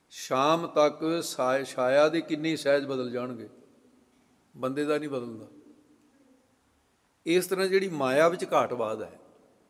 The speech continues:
ਬ੍ਰਹਮ ਦੇ ਵਿੱਚ ਕੋਈ ਘਾਟਵਾਦ ਨਹੀਂ। "ਏਕਾ ਮਾਈ ਜੁਗਤ ਬਿਆਈ",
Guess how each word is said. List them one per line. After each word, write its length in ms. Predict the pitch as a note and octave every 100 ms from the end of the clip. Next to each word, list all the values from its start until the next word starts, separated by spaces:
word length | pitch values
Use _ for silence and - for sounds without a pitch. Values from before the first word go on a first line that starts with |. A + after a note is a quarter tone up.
| -
ਬ੍ਰਹਮ 340 | A#2+ D#3+ G3 F#3+
ਦੇ 100 | F#3+
ਵਿੱਚ 120 | E3+
ਕੋਈ 240 | - C#3 C3
ਘਾਟਵਾਦ 360 | A#2+ G2+ - F2+
ਨਹੀਂ। 440 | - _ - C#3+
"ਏਕਾ 260 | C#3 D#3 D3+
ਮਾਈ 320 | C#3+ C#3+ D#3+
ਜੁਗਤ 360 | C3 C#3 C#3+
ਬਿਆਈ", 380 | C3 B2+ G#2+ B2